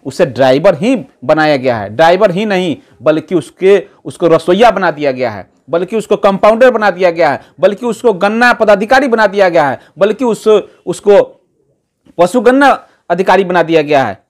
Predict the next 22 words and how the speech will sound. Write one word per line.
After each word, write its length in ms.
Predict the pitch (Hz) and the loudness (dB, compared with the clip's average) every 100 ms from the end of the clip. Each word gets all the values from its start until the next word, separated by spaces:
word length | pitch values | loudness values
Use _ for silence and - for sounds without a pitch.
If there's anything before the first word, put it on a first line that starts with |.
| - | 0
क्या 200 | 285 359 | 2 2
नहीं 280 | 302 226 285 | 2 0 2
बनाया 280 | 240 185 151 | 2 2 0
जाता 300 | 131 117 104 | -2 -2 -6
है? 160 | 95 - | -8 -10
इन 240 | 208 226 | -8 -8
शिक्षकों 500 | 208 190 185 - 214 208 | -8 -10 -10 -4 0 0
के 180 | 202 180 | 0 0
साथ 360 | 190 190 - | 0 -2 -4
कितना 320 | - 185 214 208 | -10 -4 -2 0
नाइंसाफी 520 | 185 180 175 160 185 | 0 0 0 0 0
होता 260 | 170 175 | 0 2
है। 160 | 156 - _ _ | 2 0 _ _
क्या 180 | 190 208 | 2 4
ऐसे 240 | 196 180 202 | 4 2 -4
तुच्छ 280 | - 220 - | -6 -10 -8
पत्रकार 480 | - 185 190 190 175 | -8 -4 2 2 2
जो 120 | 170 | 0
हैं, 240 | 165 160 - - | 0 -2 -8 -10
नीतीश 300 | 165 247 233 | -6 -4 -6
कुमार 200 | 214 208 | -2 -2
से 120 | 214 | -2